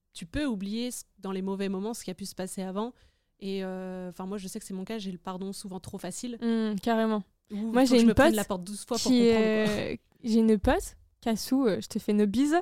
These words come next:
Speaker 1: <laughs> Cassou, ah.
Speaker 2: qui me dit, « Mais arrête de t'excuser, genre vraiment, arrête
Speaker 1: Oh,
Speaker 2: de t'excuser. »
Speaker 1: c'est vrai que tu fais tout le temps.
Speaker 2: Et, euh, on est partis ensemble au Maroc, mais pourtant c'est ma pote, on, vraiment,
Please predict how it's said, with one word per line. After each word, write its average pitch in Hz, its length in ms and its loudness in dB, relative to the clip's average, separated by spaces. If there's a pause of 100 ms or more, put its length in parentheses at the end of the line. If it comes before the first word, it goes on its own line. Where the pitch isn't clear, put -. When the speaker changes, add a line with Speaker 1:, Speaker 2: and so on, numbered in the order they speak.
Speaker 1:
<laughs> 311 280 -2
Cassou, 294 320 -2 (280)
ah. 185 220 -2 (500)
Speaker 2:
qui - 180 0
me 233 200 8
dit, « 208 220 0
Mais 277 180 2
arrête 262 720 4
de 262 80 8
t'excuser, 320 580 4 (100)
genre 233 200 2
vraiment, 247 340 0 (120)
arrête 226 300 2 (280)
Speaker 1:
Oh, 302 60 -2
Speaker 2:
de 262 100 2
t'excuser. » 311 360 -2
Speaker 1:
c'est 311 40 0
vrai 196 100 -4
que - 60 -10
tu - 80 -12
fais 202 100 -12
tout 170 100 -14
le - 60 -20
temps. 170 80 -20 (280)
Speaker 2:
Et, 247 220 6
euh, 220 640 0 (100)
on 247 140 0
est 247 80 2
partis 240 320 -4
ensemble 240 340 0
au 226 60 4
Maroc, 233 540 0
mais 226 460 2
pourtant - 280 -2
c'est 254 140 -4
ma 220 140 2
pote, 311 260 2
on, 214 280 -2
vraiment, 220 420 -2